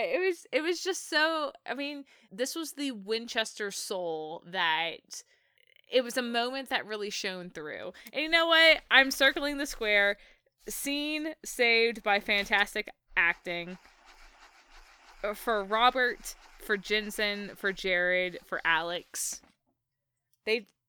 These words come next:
they, they tried. <laughs> Yeah, and, and I think that they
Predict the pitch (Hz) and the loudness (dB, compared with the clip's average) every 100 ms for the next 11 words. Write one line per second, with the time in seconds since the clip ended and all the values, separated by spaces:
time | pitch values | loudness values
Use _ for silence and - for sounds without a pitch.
0 | _ 220 220 175 - - 196 - 185 147 | _ -2 -2 -4 -8 -4 -4 -4 -4 -4
1 | 131 160 _ - 269 - - - - 539 | -6 -10 _ -6 -4 2 4 8 12 12
2 | 415 480 - - - - 453 480 - - | 12 8 8 -2 2 12 12 12 10 -16
3 | - - _ _ _ - - _ - - | -20 -20 _ _ _ -20 -20 _ -4 -4
4 | 605 - - _ _ - - - - 359 | -4 -10 -20 _ _ -20 -20 -16 -8 -4
5 | 415 - 494 480 392 294 381 - - 320 | -4 0 0 2 0 2 2 2 0 2
6 | 453 - 494 508 494 | 2 0 -2 2 2